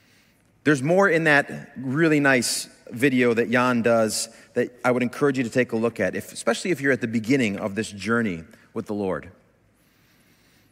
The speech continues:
The other thing I wanna mention to you, we've got a couple of resources for you right in the fe-, out in the fellowship mall and in every fellowship mall at every campus.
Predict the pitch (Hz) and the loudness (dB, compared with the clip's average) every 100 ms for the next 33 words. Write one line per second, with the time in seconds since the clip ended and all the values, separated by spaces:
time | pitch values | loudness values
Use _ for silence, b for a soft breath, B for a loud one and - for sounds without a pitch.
0 | b _ _ _ 139 170 160 156 143 135 | b _ _ _ 2 2 4 2 2 2
1 | 139 139 135 - 117 113 123 135 - 147 | 2 0 -6 -4 -2 0 2 2 2 -2
2 | 135 107 117 139 151 120 - 110 - 113 | -2 -2 -2 -2 -2 -4 -6 -10 -6 -4
3 | 113 110 127 135 131 135 - 127 120 - | 0 2 2 2 0 -4 0 0 0 -2
4 | 120 - 131 131 127 120 120 110 110 110 | -4 0 0 0 -2 -2 0 0 0 0
5 | 120 131 - 127 123 127 113 110 107 107 | 0 -2 0 0 0 -4 -2 0 0 -2
6 | 110 120 107 87 90 - | -4 -4 -4 -4 -6 -8